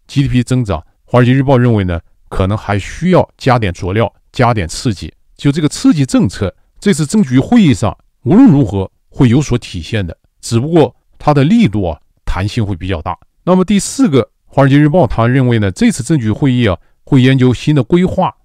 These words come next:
的原则，也就是下一个五年计划。这次政治局会议也会做一个重点议题被讨论。所以从《华尔街日报》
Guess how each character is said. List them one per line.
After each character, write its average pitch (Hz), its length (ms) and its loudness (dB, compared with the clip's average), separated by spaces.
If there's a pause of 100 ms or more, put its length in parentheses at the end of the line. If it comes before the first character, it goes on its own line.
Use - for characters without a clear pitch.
的 123 80 -2
原 104 320 2
则， 95 280 -6 (260)
也 113 120 2
就 151 140 2
是 131 140 -2
下 180 300 -2
一 120 60 2
个 117 100 2
五 90 160 -4
年 92 160 -4
计 127 180 -4
划。 95 200 -8 (240)
这 214 140 -2
次 117 260 -2 (240)
政 147 160 2
治 113 60 -2
局 101 100 0
会 120 200 -2
议 110 220 -2 (280)
也 107 180 -2
会 208 180 0
做 185 200 0
一 107 140 -2
个 92 200 -8 (240)
重 - 200 0
点 98 180 -2
议 147 160 -4
题 98 360 -10 (220)
被 110 120 -4
讨 - 220 -6
论。 98 220 -8 (260)
所 185 140 2
以 180 40 4
从 165 220 2
《华 160 140 0
尔 165 80 2
街 170 120 0
日 180 140 -2
报》 165 380 -2